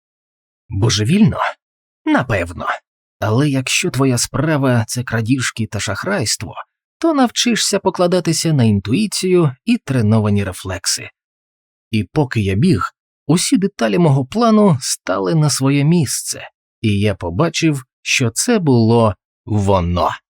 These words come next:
Витончене, швидке, чисте і небезпечне. Саме те,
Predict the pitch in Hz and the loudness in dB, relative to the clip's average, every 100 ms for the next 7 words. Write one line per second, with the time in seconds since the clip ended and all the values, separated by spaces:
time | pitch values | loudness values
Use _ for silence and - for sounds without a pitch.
0 | _ _ _ _ _ 101 98 226 - 214 | _ _ _ _ _ -8 0 2 4 4
1 | 202 196 185 175 160 - - 117 101 90 | 4 4 4 4 0 -2 -4 0 0 -2
2 | - 190 180 139 - _ _ - - 156 | -4 -2 0 -2 -8 _ _ -6 0 2
3 | 131 - 135 127 - - 190 135 113 101 | 0 0 2 2 -2 -2 4 4 4 0
4 | - - 120 - - - - - _ _ | -2 -2 -2 -2 -6 -6 -14 -18 _ _
5 | _ _ - - 101 82 - 185 170 | _ _ -6 0 0 -2 -6 -6 -4